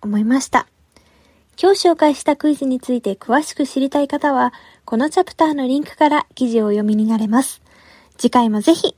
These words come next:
チャレンジしてみてください。ヤング日経金曜日、上下芽衣がお送りしています。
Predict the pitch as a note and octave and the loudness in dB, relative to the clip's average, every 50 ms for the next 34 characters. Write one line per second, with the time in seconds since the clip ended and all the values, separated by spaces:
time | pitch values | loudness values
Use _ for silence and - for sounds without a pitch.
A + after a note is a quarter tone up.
0 | _ - - A#3+ A3+ A3 G#3 G3 G#3 G#3+ - - C4 B3+ C4 C4+ D4 C#4 - D4 | _ -4 0 0 2 2 0 0 -4 -6 -4 -4 -4 -4 -2 -4 -4 -2 -2 0
1 | D4+ D#4 D#4 D4+ G4+ G#4+ C5 C5+ - _ _ _ _ _ _ _ _ _ _ _ | 0 0 2 2 2 2 2 0 -6 _ _ _ _ _ _ _ _ _ _ _
2 | _ _ _ _ _ _ _ _ _ _ _ _ _ _ _ _ _ _ _ _ | _ _ _ _ _ _ _ _ _ _ _ _ _ _ _ _ _ _ _ _
3 | _ _ _ _ _ - B3 C4 C#4 C#4 C#4 C4 C4 C4+ C4 - A#3+ G#3+ G3 - | _ _ _ _ _ 0 2 2 4 4 4 2 2 2 0 0 -2 -2 -2 -2
4 | - C4 D#4+ E4+ F#4 F#4 F4 E4+ - - _ _ - - - A3+ A#3 A#3 - - | -2 -2 0 2 2 2 0 0 -4 -6 _ _ -12 -6 -2 -2 -2 -2 -4 -4
5 | A#3 A3 A#3 C4+ E4 F4 - F4 D#4+ - - A3 A3+ A3 - - A3+ A#3+ B3 B3 | -4 0 0 0 0 2 2 2 2 2 0 -2 -4 -4 -4 -4 -2 -2 -2 -2
6 | - - C4+ C4+ C#4 C#4 D#4 F4 F#4 - - - | -2 -2 -2 -2 0 0 2 2 2 0 -4 -16